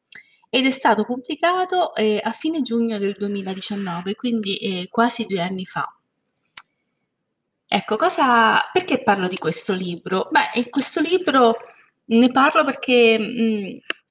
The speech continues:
l'ho scritto sicuramente, <laughs> quindi c'è anche quello, però è lo spunto, è lo spunto per, eh, guardare il mondo, mm, diversamente,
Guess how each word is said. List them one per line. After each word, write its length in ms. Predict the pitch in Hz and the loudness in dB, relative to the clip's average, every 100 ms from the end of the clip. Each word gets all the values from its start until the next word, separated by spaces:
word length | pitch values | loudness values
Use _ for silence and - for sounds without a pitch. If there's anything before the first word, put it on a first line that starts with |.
| - - | -12 -10
l'ho 120 | 180 | -6
scritto 460 | 185 - 196 185 302 | -6 -4 -6 -4 -4
sicuramente, 680 | - 190 180 185 180 196 285 | -4 -6 -4 -2 -4 0 2
<laughs> 720 | 320 294 285 196 - - 302 _ | 4 4 2 0 -6 -14 -16 _
quindi 300 | - 208 196 | -10 -8 -6
c'è 140 | - | -4
anche 260 | 165 185 233 | -4 -6 -12
quello, 420 | 202 170 175 196 - _ _ _ _ _ _ _ - | -10 -10 -8 -8 -10 _ _ _ _ _ _ _ 0
però 360 | 339 349 349 330 - - | 4 6 6 4 0 -4
è 200 | 254 247 | 2 2
lo 120 | 247 | 2
spunto, 1040 | 262 - - 269 262 254 254 - 370 466 - - _ _ - | -2 -4 -6 -2 2 2 2 4 6 4 -2 -18 _ _ -12
è 160 | - 220 | -2 -2
lo 120 | 240 | -2
spunto 880 | 262 - - 214 196 190 - 254 262 - - _ _ _ _ - | -4 -6 -8 -10 -10 -10 -8 -8 -8 -14 -20 _ _ _ _ -2
per, 760 | 294 311 349 381 330 262 233 - | 2 4 6 4 2 2 2 2
eh, 480 | 247 254 247 233 - | 2 2 2 0 -2
guardare 380 | 285 247 277 330 | -4 -2 -2 2
il 80 | |
mondo, 580 | 262 254 262 262 269 - 208 | 4 4 2 2 0 -4 -4
mm, 320 | 214 208 208 | -4 -4 -8
diversamente, 1300 | - 208 226 208 - 220 190 170 156 165 - 202 214 | -10 -4 0 0 -2 -6 -6 -8 -10 -8 -2 -2 -2